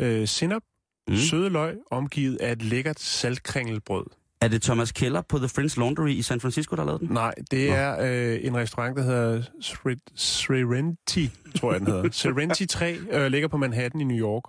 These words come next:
Speaker 2: Der går
Speaker 1: og, øh,
Speaker 2: sport.
Speaker 1: de har altså lavet den her, øh, fire hundrede kroners
Speaker 2: Mm.
Speaker 1: hotdog.
Speaker 2: Men, øh, men,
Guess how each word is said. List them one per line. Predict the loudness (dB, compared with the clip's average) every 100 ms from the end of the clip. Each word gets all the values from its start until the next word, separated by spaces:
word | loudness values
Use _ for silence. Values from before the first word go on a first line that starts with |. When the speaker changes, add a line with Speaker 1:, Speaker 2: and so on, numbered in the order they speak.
| -2
Speaker 2:
Der |
går | 0
Speaker 1:
og, | 2
øh, | 0
Speaker 2:
sport. | 0
Speaker 1:
de | 0
har | 0
altså | 0 0
lavet | 0
den | -2 -2
her, | 0 0
øh, | -2 -2 -6 -10 _
fire | -4 -2
hundrede | 0 -2
kroners | -2 -4 -4
Speaker 2:
Mm. | -6 -6 -8 -14 _
Speaker 1:
hotdog. | -4 -4 0 0 0 -6 -18 -18 -18 -18 -20 _ _ _ _ _ _ 0
Speaker 2:
Men, | 2 4
øh, | 2 2
men, | 0 0